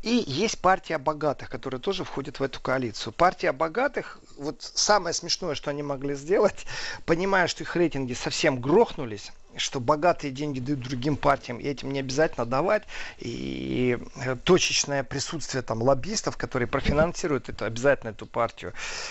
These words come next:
Э, Райнметалл будет финансировать, вот поверьте, тут даже не надо, э, быть особой глубины каким-то,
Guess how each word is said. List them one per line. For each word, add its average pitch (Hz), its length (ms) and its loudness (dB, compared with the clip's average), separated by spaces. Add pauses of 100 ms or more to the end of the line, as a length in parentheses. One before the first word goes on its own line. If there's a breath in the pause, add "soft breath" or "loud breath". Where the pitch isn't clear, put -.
(300 loud breath)
Э, 117 280 0
Райнметалл 151 540 4
будет 139 360 -2
финансировать, 127 840 -2
вот 110 120 -8
поверьте, 117 640 -2 (180)
тут 110 140 -8 (220)
даже 120 360 -2
не 131 120 2
надо, 127 380 2 (380 loud breath)
э, 127 120 -6
быть 123 300 -2
особой 123 440 2
глубины 139 600 2
каким-то, 123 520 -4